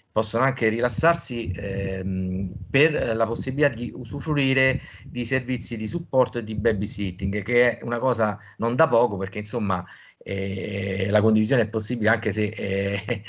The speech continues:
<laughs> diciamo, con i figli vi-, vicino, però insomma un attimo anche di, di ballo, di, di canto, eh, e di serenità. Eh, volevo aggiung-, vorrei, vorrei che aggiungi in questi ultimissimi minuti qualche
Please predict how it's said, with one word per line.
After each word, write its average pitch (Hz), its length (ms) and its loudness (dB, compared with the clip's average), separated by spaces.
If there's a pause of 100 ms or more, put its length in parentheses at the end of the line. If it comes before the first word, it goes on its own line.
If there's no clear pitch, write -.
(120)
<laughs> - 200 -10
diciamo, 104 400 2
con 113 180 2
i 135 60 2
figli 117 600 2
vi-, 104 100 -2
vicino, 123 480 2
però 113 180 4
insomma 107 360 0
un 98 160 -2
attimo 107 380 -4
anche 107 300 -2
di, 104 140 2
di 104 340 0
ballo, 107 440 4
di, 107 280 -10 (220)
di 110 100 -10
canto, 107 720 -2 (280)
eh, 98 360 -6
e 110 180 -4
di 101 200 -4
serenità. 98 580 -2 (540)
Eh, 131 460 6 (400)
volevo 220 260 6
aggiung-, 156 420 -2
vorrei, 170 360 0
vorrei 175 240 2
che 131 120 0
aggiungi 135 380 -2
in 117 80 -8
questi 151 240 -4
ultimissimi 160 800 -2
minuti 208 380 4
qualche 143 760 4